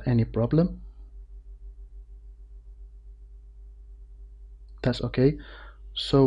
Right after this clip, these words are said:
uh, we have no error, no warning. So, uh, we download in our, uh,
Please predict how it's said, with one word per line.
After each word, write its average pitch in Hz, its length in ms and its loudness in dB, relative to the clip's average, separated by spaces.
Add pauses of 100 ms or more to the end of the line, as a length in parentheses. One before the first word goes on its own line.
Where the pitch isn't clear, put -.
(160)
uh, 127 1500 2
we 131 140 4
have 131 260 8
no 127 260 8
error, 123 280 8
no 123 160 8
warning. 131 440 8 (640)
So, 127 440 4
uh, 123 320 6
we 127 120 6
download 127 680 8
in 120 180 2
our, 117 440 6
uh, 110 320 4